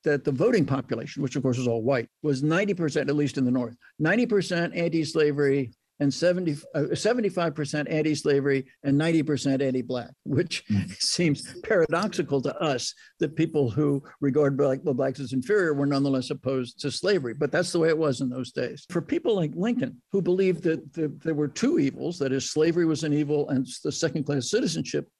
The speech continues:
to which free Blacks were, uh, were consigned, were both evils. The question was, could you attack them both simultaneously? Well, you could if you were in New Hampshire or Vermont or, or Massachusetts,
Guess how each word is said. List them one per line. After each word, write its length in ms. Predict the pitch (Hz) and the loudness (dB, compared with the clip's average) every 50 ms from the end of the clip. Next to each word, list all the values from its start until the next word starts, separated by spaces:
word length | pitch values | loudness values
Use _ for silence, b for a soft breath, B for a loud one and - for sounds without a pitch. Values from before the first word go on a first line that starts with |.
| _ _ - | _ _ -4
to 140 | - 156 | -2 0
which 200 | 147 151 151 147 | 2 0 0 -2
free 200 | - - - 208 | -2 -2 0 0
Blacks 340 | 214 165 156 143 131 120 - | 0 0 0 -2 -2 -4 -4
were, 120 | - 139 135 | -4 -2 -2
uh, 580 | 131 117 - - - _ - 156 78 - - | -2 -4 -6 -10 -12 _ -4 -2 -2 -2 -2
were 200 | 151 147 147 147 | -2 0 0 0
consigned, 600 | 135 - 135 131 - - 185 220 202 156 143 156 - | 2 2 0 0 0 0 -2 -2 0 0 0 -2 0
were 120 | - 147 | -2 -2
both 320 | 139 135 196 233 233 240 190 | 2 2 2 2 2 2 0
evils. 480 | 156 131 120 - - 135 143 - - - | 0 0 0 -2 -6 -8 -8 -10 -8 -6
The 100 | 147 143 | -6 -4
question 400 | - - 185 190 - - 170 143 | -2 -2 -2 -2 0 0 2 2
was, 180 | 139 143 123 | 4 2 2
could 300 | - - - 226 226 196 | -2 -2 -2 -2 -2 0
you 120 | - 214 196 | 0 0 0
attack 340 | 185 190 - 156 151 - - | 0 -2 -2 -4 -4 -2 -2
them 160 | 165 156 139 | -2 0 0
both 300 | - 139 135 135 135 - | 2 2 2 2 0 -2
simultaneously? 1120 | - - 143 135 139 139 139 - - - 233 262 262 196 139 - - - - - 151 - _ b b b b b b - | -2 -2 0 0 0 0 0 -2 -4 -2 0 2 2 2 0 -2 -4 -8 -14 -14 -16 -18 _ b b b b b b 0
Well, 140 | 170 160 156 | 2 2 2
you 120 | 156 156 - - | 2 0 -4 -8
could 560 | - - - 339 392 202 170 180 220 175 b b b b b b | -4 0 2 2 4 4 4 2 0 -2 b b b b b b
if 220 | - 170 165 - | -2 -2 -2 0
you 140 | 175 175 165 | 0 2 2
were 200 | 165 165 160 160 160 | 4 4 2 2 2
in 180 | 160 165 156 | 2 2 2
New 100 | 147 147 | 2 4
Hampshire 540 | 131 139 139 143 143 139 - - 143 139 135 | 4 2 2 2 0 -2 -2 -2 0 0 0
or 140 | - 139 123 | 0 -2 -2
Vermont 580 | 123 139 135 123 127 131 135 135 135 139 143 b b b b _ _ | 0 0 2 2 2 2 2 0 0 -2 -2 b b b b _ _
or, 140 | - 147 143 | -6 -6 -4
or 160 | - 147 139 | -2 0 2
Massachusetts, 840 | 135 135 143 131 - - - - 277 320 - - 147 143 - - | 2 2 2 0 -2 -4 -6 -4 -2 -2 -2 -2 -4 -4 -6 -10